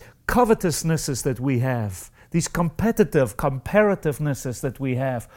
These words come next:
all of that stuff cannot be improved by self-help.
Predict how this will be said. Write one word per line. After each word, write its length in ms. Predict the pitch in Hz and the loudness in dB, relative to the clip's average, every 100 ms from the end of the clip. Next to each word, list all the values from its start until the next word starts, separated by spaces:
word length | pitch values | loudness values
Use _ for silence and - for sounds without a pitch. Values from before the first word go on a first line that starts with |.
| - - | -16 -4
all 320 | 180 220 277 | 0 2 2
of 140 | 269 | 0
that 220 | 214 208 - | 0 0 -2
stuff 680 | - - 175 117 - - _ _ _ _ _ _ _ _ _ _ _ _ _ _ _ _ _ _ | -6 -2 0 0 -6 -18 _ _ _ _ _ _ _ _ _ _ _ _ _ _ _ _ _ _
cannot 300 | - 170 233 | 0 2 2
be 100 | 247 | 2
improved 680 | 226 202 - 233 233 170 139 | 0 0 -2 2 4 2 0
by 160 | - 147 | 0 0
self-help. 880 | 139 - 196 175 - 190 185 90 - | 0 0 2 2 0 2 4 2 -8